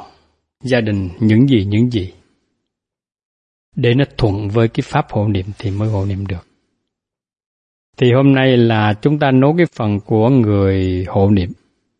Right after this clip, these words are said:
là để cho gia đình người ta yên tâm, vững vàng. Hiểu cái quy định của hộ niệm là mục đích để giúp cho gia đình của người ta vãng sanh, người thân người ta vãng sanh. Thì ban hộ niệm nên làm những gì?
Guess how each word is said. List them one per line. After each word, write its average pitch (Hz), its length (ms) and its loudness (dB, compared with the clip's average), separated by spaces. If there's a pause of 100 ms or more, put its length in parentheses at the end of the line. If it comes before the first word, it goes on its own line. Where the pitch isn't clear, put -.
(720)
là 117 300 0
để 120 300 2 (100)
cho 139 180 2
gia 135 260 2
đình 110 320 0
người 98 220 0
ta 123 160 -4 (160)
yên 151 260 2
tâm, 127 180 -4 (760)
vững 120 280 0
vàng. 113 240 -4 (1800)
Hiểu 156 340 2
cái 185 100 4
quy 147 340 4
định 107 240 -2
của 110 200 -2
hộ 107 140 4
niệm 98 260 2
là 101 100 2
mục 92 220 -2
đích - 120 0 (100)
để 107 240 2
giúp 170 180 2 (180)
cho 107 220 2 (100)
gia 110 100 0
đình 95 300 0
của - 140 0
người 98 200 2
ta 98 240 -2
vãng 98 320 0
sanh, 127 180 0 (600)
người 98 160 4
thân 110 260 2
người 104 80 0
ta 107 120 0
vãng 104 340 -2
sanh. 123 160 -2 (1600)
Thì 117 160 2
ban 131 280 0
hộ 104 180 2
niệm 104 360 0
nên 131 180 2
làm 98 360 0
những 117 180 -2
gì? 113 160 -8